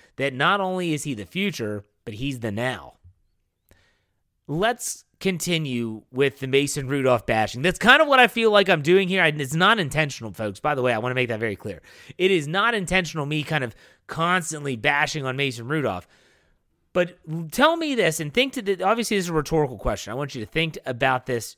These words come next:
to yourself. What is it about Mason Rudolph that we have not seen as fans of the Pittsburgh Steelers yet?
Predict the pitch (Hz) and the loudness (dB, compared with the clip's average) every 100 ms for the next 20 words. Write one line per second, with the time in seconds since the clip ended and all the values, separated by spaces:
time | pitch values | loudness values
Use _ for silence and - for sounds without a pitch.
0 | _ - 120 107 - 90 71 - _ _ | _ -4 -2 -2 -6 -10 -12 -20 _ _
1 | _ _ _ _ _ _ _ _ _ _ | _ _ _ _ _ _ _ _ _ _
2 | - 120 160 240 285 - 202 208 131 98 | -16 -8 0 2 0 -2 0 0 0 -6
3 | - 127 143 139 135 147 185 185 202 175 | -6 -2 0 0 -2 -2 -2 -2 -4 0
4 | 160 131 87 64 - _ _ _ _ _ | 2 2 0 -6 -16 _ _ _ _ _
5 | _ _ _ _ _ 123 156 139 143 202 | _ _ _ _ _ -2 0 0 0 2
6 | 226 214 - 151 135 156 165 165 - - | 4 2 2 0 0 0 0 0 -6 -4
7 | 175 139 117 123 110 - 160 139 120 117 | -4 -2 -4 -4 -6 -2 0 0 0 -4
8 | 101 123 110 117 101 113 101 80 80 - | -4 -6 -6 -8 -8 -8 -8 -10 -16 -20